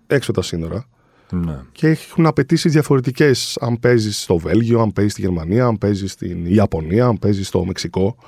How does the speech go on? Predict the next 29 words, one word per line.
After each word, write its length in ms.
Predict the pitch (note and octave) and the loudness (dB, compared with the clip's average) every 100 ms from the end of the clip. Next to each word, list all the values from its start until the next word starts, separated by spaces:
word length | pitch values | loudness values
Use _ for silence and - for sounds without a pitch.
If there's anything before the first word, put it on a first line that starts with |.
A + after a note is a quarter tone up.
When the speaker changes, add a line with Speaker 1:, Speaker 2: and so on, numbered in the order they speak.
| _ - | _ -14
Speaker 1:
ας 120 | - | -6
πούμε, 240 | F2+ F2+ D#3 - - F2+ F2 | -4 -4 -6 -14 -16 -10 -8
Speaker 2:
Ναι. 60 | D#2+ C#2+ - - | -8 -10 -14 -2
Speaker 1:
που 100 | A2+ | 0
έχουν 160 | A2+ | 2
μεγάλες 300 | A2+ G#2+ A2+ | 2 4 2
σκηνές. 460 | - - C#2+ C#2+ - _ - | 0 -4 -6 -8 -14 _ -10
Δηλαδή, 280 | D#2+ F2+ F2 | -8 -6 -4
είναι 580 | F2+ F2 F2+ F#2+ F#2+ F2+ | -4 -4 -4 -4 -6 -4
καμία 280 | G2+ G#2+ G#2 | 0 2 0
σχέση 320 | - E2+ - | -2 -6 -8
με 60 | E2+ | -8
αυτό 160 | - | -6
που 140 | D#2+ E2+ | -6 -4
ζούμε 200 | E2+ D#2+ | -4 -2
εμείς 180 | E2 - | -4 -4
εδώ 100 | D#2+ | -4
πέρα 200 | E2+ D#2+ | -4 -4
στην 140 | D#2+ | -4
Ελλάδα. 380 | D#2+ D#2 D#2 A#2 - - | -2 -2 -4 -8 -12 -6
Speaker 2:
Από 240 | A2+ G#2 | -2 0
την 140 | G#2 | 0
εμπειρία 360 | G2 F#2+ A2 C#3+ | 2 4 4 2
σου, 260 | - F#2 F2+ | 0 -2 -2
η, 500 | G2+ F2+ F2+ E2+ E2+ E2 E2 - | -2 0 0 0 -2 -6 -8 -6
η 140 | G2 | -2
δική 280 | F2+ - C3+ | -2 2 2
μας 160 | G2+ | 2
σκηνή, 340 | - F2 D#2+ | 0 -4 -4